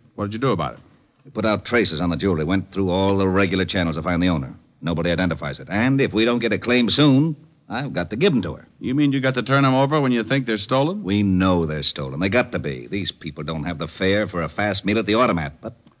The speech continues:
Speaker 2: we can't prove it.
Speaker 1: What about the guy who gave you the tip on the jewels?
Speaker 2: Said his name was Mario Cimino. Disappeared.
Speaker 1: Hmm. You got any lead on who knocked off Wells?
Speaker 2: We're holding his wife, but we haven't really got a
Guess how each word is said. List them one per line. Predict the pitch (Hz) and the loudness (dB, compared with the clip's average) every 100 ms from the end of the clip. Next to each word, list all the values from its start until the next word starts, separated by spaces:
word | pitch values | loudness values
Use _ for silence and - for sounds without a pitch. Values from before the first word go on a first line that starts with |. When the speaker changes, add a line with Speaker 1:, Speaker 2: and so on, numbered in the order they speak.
| _ | _
Speaker 2:
we | 82 | -12
can't | 82 80 73 | -6 -6 -6
prove | - 110 - | 0 0 0
it. | - _ _ _ | -12 _ _ _
Speaker 1:
What | 113 | 0
about | 139 139 | 0 2
the | 135 | 0
guy | 143 135 | 2 2
who | 127 | 2
gave | 131 127 | 0 0
you | |
the | 123 | -4
tip | 123 190 101 | -4 -4 -2
on | |
the | 87 | -4
jewels? | 80 80 69 62 60 - | -4 -6 -8 -12 -16 -14
Speaker 2:
Said | - 95 | -8 -6
his | 82 | -2
name | 92 98 | 0 2
was | 82 69 | 0 0
Mario | 90 101 104 107 | 2 4 4 2
Cimino. | 85 95 101 87 69 62 - _ _ | 0 2 2 2 0 -8 -18 _ _
Disappeared. | 87 82 80 80 64 - | -6 -6 -4 -6 -6 -10
Speaker 1:
Hmm. | 85 80 73 64 60 - _ _ | -6 -4 -4 -6 -12 -20 _ _
You | 78 | -10
got | 80 85 | -6 -2
any | 92 | -2
lead | 90 101 104 | 0 0 0
on | 98 95 | 0 0
who | 104 | 0
knocked | 101 101 104 | 0 0 0
off | 104 98 | -4 -2
Wells? | 101 110 139 151 - - | 0 0 -4 -10 -18 -10
Speaker 2:
We're | 90 | -6
holding | 90 127 135 | 0 2 2
his | 113 | 2
wife, | 85 110 123 123 | 2 2 2 0
but | 78 | -4
we | 90 | -4
haven't | 87 104 85 | -2 -2 -2
really | 82 95 80 | -2 -2 -2
got | 69 87 | -4 -6
a | 82 | -6